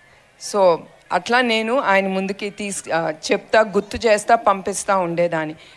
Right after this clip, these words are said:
కానీ నిజం గెలవాలి అనేది నా కళ్ళతో ప్రజలు పడే బాధ, especially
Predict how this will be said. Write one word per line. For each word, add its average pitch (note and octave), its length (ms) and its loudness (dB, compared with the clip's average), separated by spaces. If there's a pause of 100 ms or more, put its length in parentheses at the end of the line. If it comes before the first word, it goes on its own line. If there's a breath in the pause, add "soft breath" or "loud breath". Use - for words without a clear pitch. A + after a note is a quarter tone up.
(120)
కానీ G3 280 2
నిజం F#3+ 420 -2
గెలవాలి F3+ 840 4 (720)
అనేది A3+ 680 4 (320)
నా F#3+ 160 0
కళ్ళతో G#3 680 4 (320)
ప్రజలు F#3+ 400 2
పడే G3+ 340 0
బాధ, F3 420 4 (680)
especially G#3+ 680 0